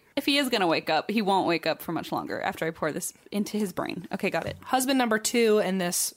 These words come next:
Speaker 2: particular bullet, A K A the actual third one in the lineup, 'cause she was previously married and then the stabbed guy and then this guy.
Speaker 1: Sure.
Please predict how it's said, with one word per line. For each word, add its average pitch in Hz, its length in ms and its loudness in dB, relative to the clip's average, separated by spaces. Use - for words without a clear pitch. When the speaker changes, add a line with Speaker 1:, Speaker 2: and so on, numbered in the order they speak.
Speaker 2:
particular 180 440 -2
bullet, 160 340 0
A 180 140 0
K 170 280 0
A - 20 -2
the 170 180 -2
actual 160 340 -4
third 196 440 0
one 180 160 -4
in 165 120 -6
the 160 60 -8
lineup, 151 340 -6
'cause - 80 -14
she - 100 -12
was 156 60 -12
previously 156 420 -8
married 151 180 -10
and 170 100 -14
then 165 180 -14
the - 60 -16
stabbed 151 360 -6
guy - 280 -10
and 165 100 -14
then 151 80 -12
this - 140 -12
guy. - 260 -18
Speaker 1:
Sure. - 260 -4